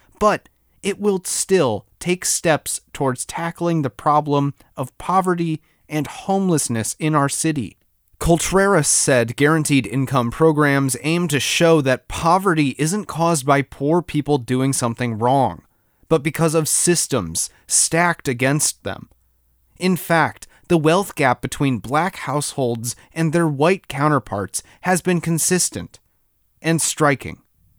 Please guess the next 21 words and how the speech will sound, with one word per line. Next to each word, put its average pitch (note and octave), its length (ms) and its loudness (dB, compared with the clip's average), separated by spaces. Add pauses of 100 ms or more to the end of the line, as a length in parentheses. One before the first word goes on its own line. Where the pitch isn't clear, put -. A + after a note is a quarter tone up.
(160)
The D#3 120 2
Federal G3+ 580 2
Reserve C3+ 600 2
Bank E3 320 2
of B2 100 -6
Minneapolis B2 800 0
found D#3+ 600 2
that E3 320 -2
the F#3 160 0
median F3 540 2
black B2 320 2
households D#3+ 800 0 (100)
earned F3 340 0
half G#3 400 -4
as C3+ 180 0
much D3+ 360 0
as C3+ 140 -4
their D3 140 0
white C3+ 380 -2
household C#3+ 580 -4
counterparts C#3 800 -4